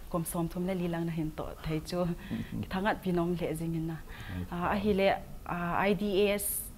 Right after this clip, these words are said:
Speaker 1: ah, muna na hinto na hi, itabang exam ho tau ngayam na ahilaw le. Chi hi,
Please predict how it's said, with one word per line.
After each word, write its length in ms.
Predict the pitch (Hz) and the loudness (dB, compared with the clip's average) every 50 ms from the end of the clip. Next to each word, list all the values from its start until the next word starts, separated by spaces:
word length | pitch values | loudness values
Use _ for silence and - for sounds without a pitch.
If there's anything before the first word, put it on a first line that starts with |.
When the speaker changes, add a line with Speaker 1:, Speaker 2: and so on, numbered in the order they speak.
| - - | -8 -4
Speaker 1:
ah, 140 | - 170 | -2 0
muna 320 | 180 175 180 180 185 190 196 | 2 2 2 4 4 2 2
na 60 | 196 | 2
hinto 340 | 185 180 170 165 - 160 117 170 | 2 0 0 0 0 0 0 2
na 80 | 175 170 | 2 0
hi, 280 | 175 175 175 175 - - - - - - - - | 0 0 -2 -2 -4 -4 -8 -10 -10 -10 -8 -8
itabang 340 | 175 - 185 170 175 175 170 | -4 -2 2 2 2 4 4
exam 260 | 156 165 175 202 202 190 | 2 2 2 2 2 2
ho 140 | 175 170 170 | 0 -2 -2
tau 220 | - 170 160 156 | -2 -2 0 0
ngayam 400 | 156 160 160 156 160 160 151 156 | 0 0 2 2 0 0 0 0
na 160 | 165 170 156 | 0 0 0
ahilaw 320 | 180 156 175 165 160 151 151 | 0 -2 -2 -2 -2 -2 -2
le. 160 | 151 147 - - - - - - - - - | -4 -4 -4 -6 -8 -12 -12 -12 -12 -8 -4
Chi 80 | 185 | -2
hi, 240 | 175 175 190 196 196 | 0 2 2 4 4